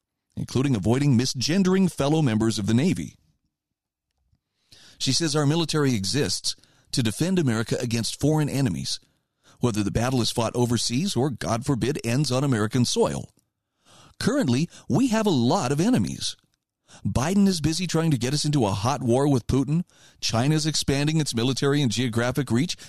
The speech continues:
Iran continues its efforts to develop a nuclear bomb, and North Korea already has a nuclear bomb. And while those threats face America," she says, "our Navy is focused like a laser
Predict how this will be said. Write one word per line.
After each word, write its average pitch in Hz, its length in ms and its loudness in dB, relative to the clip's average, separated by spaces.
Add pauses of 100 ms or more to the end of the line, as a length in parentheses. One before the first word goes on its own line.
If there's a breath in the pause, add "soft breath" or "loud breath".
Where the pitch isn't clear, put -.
Iran 98 400 0
continues 160 500 0
its 156 160 -4
efforts 156 300 -2
to 120 80 -6
develop 107 360 -2
a 117 40 2
nuclear 123 360 0
bomb, 113 320 0
and 165 120 0
North 117 240 0
Korea 180 400 0 (280 loud breath)
already 165 420 2
has 156 460 -4
a 113 80 0
nuclear 110 440 2
bomb. 60 360 -4 (880 loud breath)
And 160 140 2
while 196 160 2
those 190 220 0
threats 185 340 -2
face 180 260 -2
America," 143 440 0
she 117 160 -4
says, 123 260 -2 (400 loud breath)
"our 170 180 2
Navy 180 320 0
is 117 140 -2
focused 170 420 -2
like 175 200 0
a 208 40 2
laser 104 480 0